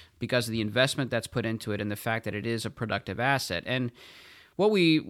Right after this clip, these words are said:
you know, going back into Genesis one and two, what we see is that, you know, God wants humans to flourish and thrive and to fill the earth and subdue it. And the point is, is that, that take, that's going to take stuff.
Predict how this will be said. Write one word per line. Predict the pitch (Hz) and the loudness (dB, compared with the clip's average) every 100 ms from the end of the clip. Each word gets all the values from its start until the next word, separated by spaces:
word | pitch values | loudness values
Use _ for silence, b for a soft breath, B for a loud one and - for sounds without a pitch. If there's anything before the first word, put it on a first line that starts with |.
| - | 0
you | 147 | 4
know, | 127 123 73 92 135 | 4 2 -4 -10 2
going | 143 143 | 4 6
back | 127 147 151 | 6 6 4
into | 143 127 | 0 -2
Genesis | 117 120 120 123 - | 0 2 0 -2 -2
one | 120 113 | -2 -2
and | 110 | -2
two, | - 151 113 110 127 | 0 0 0 -2 -2
what | 120 | -4
we | 113 | -2
see | 107 196 226 | -2 -2 0
is | 131 - | -2 0
that, | 110 110 - | 0 0 -2
you | 131 | -4
know, | 120 | -4
God | 113 123 135 147 | 0 4 4 4
wants | 127 127 123 - - - | 0 -2 -2 -2 -6 -8
humans | - - 123 120 113 - | -8 -2 2 2 0 -4
to | - | -6
flourish | 104 - 110 120 160 - | -8 -4 -2 0 -2 -4
and | 110 110 | -6 -6
thrive | 113 107 117 135 120 | -2 0 2 0 -2
and | 98 - | -4 -6
to | - | -8
fill | - 127 127 | -4 -2 0
the | 117 | 0
earth | 110 110 | -2 -2
and | 113 | -6
subdue | - 110 110 165 | -6 -6 -2 0
it. | 147 - | 0 -2
And | 120 123 | -2 -2
the | |
point | 120 160 202 117 | -2 -4 -2 0
is, | 127 - | -2 -4
is | 123 | -2
that, | 123 131 - - | -2 -2 -4 -2
that | 123 - - | 0 0 -4
take, | - 135 - | -4 -2 2
that's | 135 - | 0 2
going | 151 160 | 0 0
to | 147 | -2
take | - 127 | -4 -4
stuff. | - - - 135 - - | -2 -6 -2 -2 -4 -12